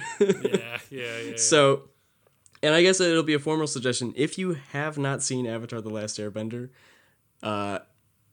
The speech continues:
Speaker 1: it's fantastic. It's probably one of the best, uh, cartoons, like, it's particularly kids' cartoons that we've gotten,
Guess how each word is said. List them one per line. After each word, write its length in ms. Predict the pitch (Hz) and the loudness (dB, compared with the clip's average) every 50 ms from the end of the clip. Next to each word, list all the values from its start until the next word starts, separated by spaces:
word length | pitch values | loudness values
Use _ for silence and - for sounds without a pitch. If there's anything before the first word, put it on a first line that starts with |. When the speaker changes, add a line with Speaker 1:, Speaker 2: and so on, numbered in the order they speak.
| _ _ - | _ _ -10
Speaker 1:
it's 260 | - 110 135 139 - | -4 -4 -2 -2 0
fantastic. 840 | - 170 156 156 156 - 110 107 107 - - 120 120 131 - - - _ - | 0 0 0 0 0 -2 -4 -4 -4 -4 -4 -4 -6 -8 -8 -14 -20 _ -12
It's 160 | 107 110 - | -10 -10 -10
probably 300 | - 127 120 113 117 117 | -6 -4 -4 -2 -2 -2
one 200 | 110 107 120 123 | 0 0 0 0
of 100 | 127 123 | -2 -2
the 80 | 127 123 | -2 -2
best, 460 | 98 113 113 120 - - - - - - _ _ _ _ _ _ _ _ _ - | 0 0 -2 0 -2 -4 -8 -8 -12 -12 _ _ _ _ _ _ _ _ _ -12
uh, 540 | - 104 104 104 104 104 104 104 104 104 104 - - _ _ _ _ _ _ | -8 -6 -4 -4 -4 -4 -4 -2 -2 -2 -4 -6 -8 _ _ _ _ _ _
cartoons, 560 | - - 113 107 - - 113 113 110 104 - | -8 -8 -8 -6 -2 -2 0 0 0 -2 -2
like, 220 | 107 104 101 101 - | -2 -2 -4 -4 -4
it's 100 | 113 - | -8 -8
particularly 680 | - - 110 - 117 110 110 104 101 98 98 95 98 95 | -6 -8 -4 -2 -2 0 0 -2 -2 -4 -4 -4 -6 -6
kids' 240 | - - 110 - - | -6 -6 -4 -4 -4
cartoons 480 | - 113 101 - - 101 98 98 98 | -2 -4 -4 -4 -4 -6 -6 -6 -6
that 100 | 104 95 | -6 -6
we've 180 | 98 98 95 - | -6 -6 -8 -8
gotten, 480 | - 95 98 - - 101 95 95 95 | -8 -8 -6 -6 -6 -6 -6 -8 -8